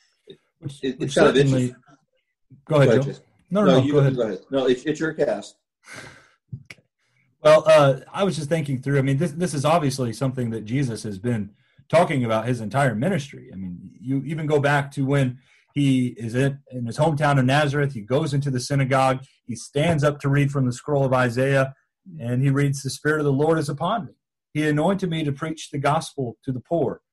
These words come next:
Speaker 1: He has sent me to proclaim release to the captives and recovery of sight to the blind, to set free those who are oppressed, to proclaim the favorable year of the Lord." Y'all, that's the big dinner. The favorable year of the Lord is the big dinner. Jesus is here. The Messiah is here.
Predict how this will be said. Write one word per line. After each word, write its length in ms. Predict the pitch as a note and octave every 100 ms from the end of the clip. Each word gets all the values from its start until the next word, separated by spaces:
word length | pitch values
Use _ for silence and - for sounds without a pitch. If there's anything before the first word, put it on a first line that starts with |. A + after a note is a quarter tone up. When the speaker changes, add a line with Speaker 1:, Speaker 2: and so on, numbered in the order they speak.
| _ _
Speaker 1:
He 80 | D3
has 120 | C#3
sent 200 | - F#3+
me 80 | D#3+
to 60 | C3
proclaim 380 | - - D#3 C#3+
release 340 | B2+ D#3+ -
to 100 | -
the 80 | B2+
captives 560 | - D#3 C#3 G#2 F#2 - _ _ C3+
and 120 | C3
recovery 440 | B2 E3+ D#3 C#3+
of 100 | B2
sight 320 | - D#3+ A#2 - _
to 100 | C3
the 100 | B2+
blind, 500 | B2 C#3+ B2 F#2 F2+ _ _ _ _ -
to 80 | C#3
set 300 | E3+ D3+ -
free 180 | E3 D#3+
those 260 | C#3+ B2+
who 100 | C#3
are 60 | A#2+
oppressed, 460 | - D#3 B2 -
to 80 | -
proclaim 600 | B2 - - D3+ D#3+ D#3+
the 160 | C3 - -
favorable 580 | D#3+ F3 E3 D3+ D#3
year 480 | C3+ B2 D3+ B2+ A2+
of 240 | C3+ C#3+ B2+
the 80 | B2+
Lord." 280 | C3 G#2 - _ -
Y'all, 400 | D3 F3 - - -
that's 300 | E3 A3 -
the 120 | F3
big 260 | C#3+ C#3+ B2
dinner. 340 | E3 - - _ _ _ _ _ -
The 80 | C3+
favorable 380 | A3 A3 F3+ E3
year 160 | G#3+
of 80 | F#3
the 60 | C#3+
Lord 320 | E3+ G#3 D3+
is 160 | A#3+
the 80 | -
big 180 | D#3+ A#2+
dinner. 320 | A2+ G2 F2
Jesus 440 | - F#3 A#3 F3 E3
is 100 | C#3
here. 200 | G3+ D3
The 80 | B2+
Messiah 500 | B2+ - G#3 A#3 F3+
is 240 | C3+ B2+
here. 340 | F#3+ E3+ A2